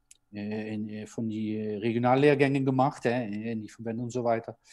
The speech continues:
Und dann siehst du schon, oder auch jetzt noch bei unserem Team, wenn da neue Junge dazukommen, dass es manchmal schwierig ist, um direkt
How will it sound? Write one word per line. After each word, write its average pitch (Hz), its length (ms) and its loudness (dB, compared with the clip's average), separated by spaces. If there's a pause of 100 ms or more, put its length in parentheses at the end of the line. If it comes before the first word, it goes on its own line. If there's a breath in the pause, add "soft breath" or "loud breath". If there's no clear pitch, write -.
(320 loud breath)
Und 113 160 -2
dann 131 140 6
siehst 143 220 0
du 151 40 2
schon, 143 400 6
oder 127 240 8
auch 131 180 2
jetzt 131 300 2
noch 135 200 0
bei 123 180 4
unserem 127 280 0
Team, 143 240 0
wenn 127 160 2
da 123 120 2
neue 135 280 2
Junge 131 240 0
dazukommen, 127 720 -2
dass 123 220 0
es - 160 -6
manchmal 131 340 -2
schwierig 127 360 2
ist, 127 160 0
um 117 140 -2
direkt 117 480 0